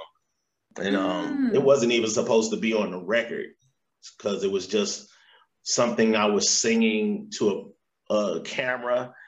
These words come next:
Speaker 1: and, um, just singing it to a mic and piano. And I was playing it, and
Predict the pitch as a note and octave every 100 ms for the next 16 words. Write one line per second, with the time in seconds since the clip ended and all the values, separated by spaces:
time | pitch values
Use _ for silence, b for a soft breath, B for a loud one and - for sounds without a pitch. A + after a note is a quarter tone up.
0 | B B _ - G#2 G#2 G2 F#2+ F#2+ -
1 | - _ _ _ _ _ _ F2+ F2+ F2+
2 | D2 C2 B1 D2+ - _ - - A#2 -
3 | C3 A#2+ A2+ A2 A#2+ G2 A2+ B2 A2+ G2+
4 | G2+ G#2 A2+ G#2 D#2+ D#2 - G2+ G#2 G2+
5 | - - C3+ D3+ B2 G2+ - - _ _
6 | _ _ _ G#2 G#2 G2+ G2+ G2+